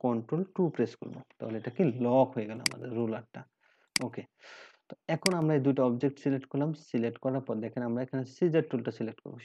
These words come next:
সিজার টুল, বা আপনারা যদি কিবোর্ডে সি প্রেস করি তাহলে এটা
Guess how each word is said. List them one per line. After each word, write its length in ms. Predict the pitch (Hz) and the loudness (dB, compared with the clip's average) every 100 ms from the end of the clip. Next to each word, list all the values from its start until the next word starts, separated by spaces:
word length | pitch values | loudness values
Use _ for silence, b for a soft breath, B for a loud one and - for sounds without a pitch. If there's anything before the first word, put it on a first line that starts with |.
| - - _ _ _ | -20 -20 _ _ _
সিজার 260 | 135 131 127 - | 0 0 0 -10
টুল, 120 | - _ 123 | -18 _ -6
বা 60 | 120 | -4
আপনারা 240 | 113 123 127 131 | -2 -2 0 0
যদি 140 | 131 135 | 0 0
কিবোর্ডে 360 | 135 120 120 117 | 0 0 -2 -6
সি 140 | - 190 - | -4 -4 0
প্রেস 160 | 131 - | -2 0
করি 120 | - 156 | -2 -2
তাহলে 200 | 127 117 | -2 -2
এটা 120 | 113 | -4